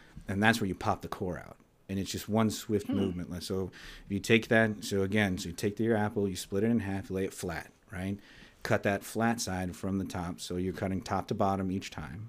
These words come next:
Speaker 1: right? Slide it just a bit and then take your knife and turn it at about forty-five degrees,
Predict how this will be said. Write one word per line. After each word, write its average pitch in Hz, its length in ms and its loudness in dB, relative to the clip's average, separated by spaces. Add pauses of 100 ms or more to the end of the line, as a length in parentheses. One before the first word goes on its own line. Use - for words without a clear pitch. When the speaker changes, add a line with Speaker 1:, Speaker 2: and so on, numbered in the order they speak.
Speaker 1:
right? 101 280 -2 (360)
Slide 101 460 4
it 107 60 4
just 101 260 -2
a 107 40 2
bit 98 380 2
and 92 120 -4
then 92 140 -2
take 95 260 -6
your 95 100 0
knife 95 460 -2
and 95 120 -18
turn 95 200 -2
it 92 80 -2
at 90 60 -4
about 90 240 -4
forty-five 95 560 -2
degrees, 98 580 0